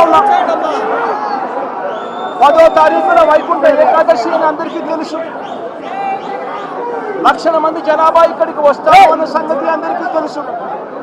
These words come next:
మరి లక్షల మంది జనాభా వస్తారు అని అందరికీ తెలిసి ఉన్నా కూడా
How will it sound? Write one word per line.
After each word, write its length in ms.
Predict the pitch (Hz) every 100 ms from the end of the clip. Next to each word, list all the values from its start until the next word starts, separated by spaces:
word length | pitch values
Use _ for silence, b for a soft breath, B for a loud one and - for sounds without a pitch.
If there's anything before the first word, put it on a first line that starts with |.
| - - 311 392 370 277 233 - 247 - 247
మరి 140 | 277 226
లక్షల 300 | 226 - 330 320
మంది 140 | 330 294
జనాభా 340 | 277 294 311 330 311
వస్తారు 340 | 285 311 320
అని 100 | 320 311
అందరికీ 280 | - - 214 202
తెలిసి 240 | - - -
ఉన్నా 160 | 277 269 220
కూడా 220 | 240 262